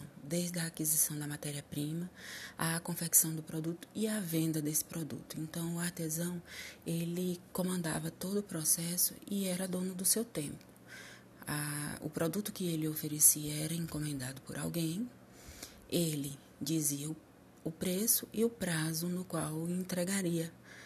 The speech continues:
esse produto, e ele ficava responsável por todo o processo de produção. Ele estabelecia seu pró-, próprio ritmo de trabalho, é, ele utilizava suas próprias ferramentas, é,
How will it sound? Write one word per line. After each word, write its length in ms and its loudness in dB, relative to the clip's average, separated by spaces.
esse 360 6
produto, 640 -2
e 140 2
ele 140 2
ficava 340 2
responsável 580 0
por 200 -6
todo 400 2
o 80 2
processo 720 4
de 100 0
produção. 580 6
Ele 160 2
estabelecia 560 2
seu 140 6
pró-, 220 -4
próprio 300 -2
ritmo 320 0
de 80 -2
trabalho, 580 -4
é, 60 -4
ele 720 -2
utilizava 500 0
suas 200 2
próprias 340 -2
ferramentas, 840 -4
é, 580 -4